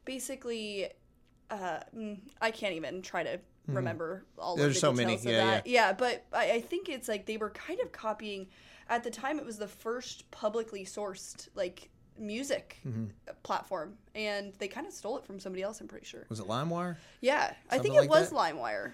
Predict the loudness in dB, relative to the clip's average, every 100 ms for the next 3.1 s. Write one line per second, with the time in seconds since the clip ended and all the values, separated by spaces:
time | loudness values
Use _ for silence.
0 | 2 4 6 6 4 -2 2 6 6 6
1 | 6 10 12 10 8 4 6 6 6 6
2 | 6 6 6 4 6 2 2 0 0 0
3 | -2